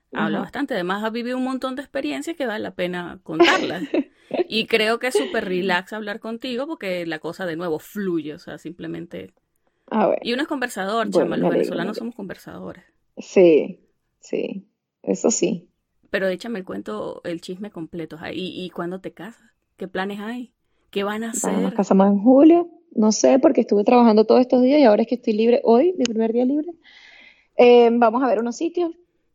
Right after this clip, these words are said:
Speaker 2: Será más o menos en julio, en verano, aquí. Y bueno, todavía no tenemos exactamente la fecha, pero más o menos a finales de julio,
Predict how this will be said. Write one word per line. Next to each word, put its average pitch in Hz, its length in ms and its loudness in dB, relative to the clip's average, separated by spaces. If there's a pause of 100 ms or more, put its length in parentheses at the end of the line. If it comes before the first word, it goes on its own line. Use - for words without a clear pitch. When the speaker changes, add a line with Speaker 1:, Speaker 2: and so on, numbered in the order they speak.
(420)
Speaker 2:
Será 190 240 -6
más 190 140 -6
o 233 40 -2
menos 214 220 -4
en 214 120 -4
julio, 370 280 -2 (480)
en 202 100 -6
verano, 233 400 -4
aquí. 262 420 -8 (720)
Y 262 80 2
bueno, 214 260 4
todavía 208 300 6
no 269 100 2
tenemos 240 600 4
exactamente 233 600 0
la 214 80 0
fecha, 262 260 -4
pero - 180 0
más 196 140 -2
o 208 40 0
menos 214 200 0
a 208 60 -2
finales 202 400 -2
de 190 80 -12
julio, - 340 -2